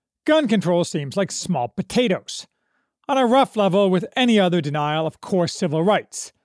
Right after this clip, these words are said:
such as freedom of religion, freedom of the press, and so on. The much larger part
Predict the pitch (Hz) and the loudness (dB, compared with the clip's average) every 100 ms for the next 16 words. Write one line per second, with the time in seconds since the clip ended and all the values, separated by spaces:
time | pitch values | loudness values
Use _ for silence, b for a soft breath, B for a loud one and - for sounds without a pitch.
0 | _ _ _ - 240 262 - - 208 180 | _ _ _ -8 -2 -2 -2 0 2 2
1 | 165 165 196 277 190 220 196 - _ _ | 0 -2 2 2 4 2 0 -6 _ _
2 | - 196 156 139 135 - 269 247 202 - | -6 -2 -2 -4 -8 -2 2 2 2 -4
3 | - _ _ _ - 214 - 226 156 110 | -16 _ _ _ -2 -2 2 2 2 -4
4 | - _ _ _ _ _ _ _ _ _ | -14 _ _ _ _ _ _ _ _ _
5 | _ - 170 156 - 170 269 294 254 - | _ -4 -2 -2 -2 2 2 2 -2 -4
6 | 135 113 | -6 -6